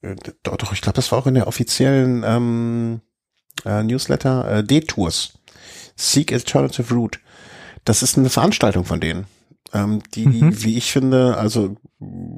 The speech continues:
Speaker 1: ich, ich will jetzt nicht übertrieben Werbung dafür machen, aber ich überleg schon die ganze Zeit, wie ich das irgendwie hinkriegen könnte, aber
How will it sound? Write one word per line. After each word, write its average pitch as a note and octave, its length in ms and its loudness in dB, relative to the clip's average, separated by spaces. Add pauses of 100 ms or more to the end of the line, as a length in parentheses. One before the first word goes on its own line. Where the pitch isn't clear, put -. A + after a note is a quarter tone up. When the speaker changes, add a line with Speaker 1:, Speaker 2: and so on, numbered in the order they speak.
(640)
Speaker 1:
ich, - 200 -10
ich - 160 -6
will A2+ 80 6
jetzt B2 140 2
nicht A2 80 -6
übertrieben D3+ 420 0
Werbung D3+ 220 2
dafür C#3 200 0
machen, B2+ 280 0
aber A2+ 280 0 (720)
ich - 140 -4
überleg B2+ 320 4
schon D#3 140 4
die C3 40 4
ganze C3 320 2
Zeit, C#3+ 320 0
wie C3+ 60 0
ich C3+ 100 -4
das - 200 -4
irgendwie D3 540 0
hinkriegen C3 640 -4
könnte, D3 440 0
aber B2 680 -2